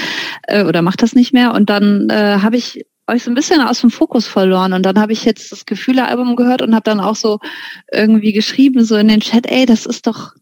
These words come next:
total krass." Ich hatte tagelang jetzt Ohrwürmer <laughs> von den Songs und war echt irgendwie,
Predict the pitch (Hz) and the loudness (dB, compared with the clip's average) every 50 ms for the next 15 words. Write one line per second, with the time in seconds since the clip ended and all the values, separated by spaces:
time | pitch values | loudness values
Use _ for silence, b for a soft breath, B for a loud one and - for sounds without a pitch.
0 | _ _ - - - - - - 254 262 277 277 269 - - 294 311 285 - B | _ _ -20 -20 -18 -14 -8 -6 -4 -4 -4 -4 -6 -6 -6 -6 -6 -6 -8 B
1 | B B B B B - 226 - 277 277 - 254 220 - - 247 262 277 302 311 | B B B B B -4 0 2 2 0 0 -4 -8 -4 -2 0 0 2 2 2
2 | 294 294 277 277 277 277 269 262 240 240 - - 226 254 277 330 349 294 226 214 | 2 2 2 2 2 2 2 2 0 0 -4 -6 -4 -4 -2 -2 -2 -4 -4 -4
3 | 214 214 214 214 220 226 233 320 - 277 - - - 254 254 294 311 - - 123 | -4 -4 -4 -4 -4 -4 -2 -2 -2 -2 -2 -2 -2 -2 0 -2 -2 -2 -4 -6
4 | - - - - - - _ - 302 330 254 254 294 262 262 269 254 - - 349 | -8 -6 -8 -8 -10 -12 _ -8 -6 -4 -2 -2 -2 -2 -4 -4 -6 -6 -6 -4
5 | 277 320 277 262 277 349 381 - - - 233 247 226 226 233 240 240 233 226 220 | -2 -2 -2 -4 -4 -6 -8 -10 -10 -10 -10 -10 -10 -12 -10 -6 -6 -4 -4 -4
6 | - 285 - - - - - 202 - 285 302 294 285 285 294 294 285 285 285 285 | -6 -6 -8 -10 -16 -18 -16 -12 -10 -10 -10 -10 -10 -12 -10 -8 -8 -6 -6 -6
7 | 285 | -8